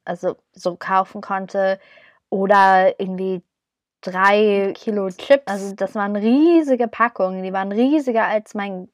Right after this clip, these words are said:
ganzes Gesicht, mein Kopf so. Und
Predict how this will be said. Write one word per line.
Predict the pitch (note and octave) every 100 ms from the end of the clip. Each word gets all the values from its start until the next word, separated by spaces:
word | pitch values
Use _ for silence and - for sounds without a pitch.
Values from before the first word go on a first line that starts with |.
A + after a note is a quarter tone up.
| _
ganzes | G3+ G3+ - -
Gesicht, | F#3 F#3+ C4+ - _ _ _ _ _ _ -
mein | G3
Kopf | F#3 - G#3 -
so. | - F#3 F3 F3 - -
Und | G3+ G#3 G#3+ G#3+